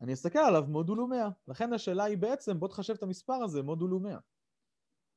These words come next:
תכלס, אם כבר, אז כבר, אם אני רוצה לחשב ארבע ספרות, אז אני אסתכל, מודול הוא עשרת אלפים,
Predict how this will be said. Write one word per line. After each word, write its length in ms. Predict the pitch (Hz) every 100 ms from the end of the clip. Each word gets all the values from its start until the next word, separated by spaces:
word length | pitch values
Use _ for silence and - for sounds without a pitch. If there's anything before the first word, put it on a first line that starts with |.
| _ _ _ _ _
תכלס, 380 | - 202 220 214
אם 100 | 208
כבר, 220 | 185 180
אז 160 | 156 139
כבר, 300 | 151 156 170
אם 80 | 208
אני 100 | 190
רוצה 300 | 156 - 190 175 117 - - - - - - - - -
לחשב 420 | 135 147 - 190 160 147
ארבע 320 | 180 185 151
ספרות, 520 | - - 117 104 - - - - - -
אז 80 | 131
אני 80 |
אסתכל, 360 | 131 190 320 285
מודול 280 | 190 196 208
הוא 100 | 208
עשרת 300 | 208 240 226
אלפים, 320 | 147 - 110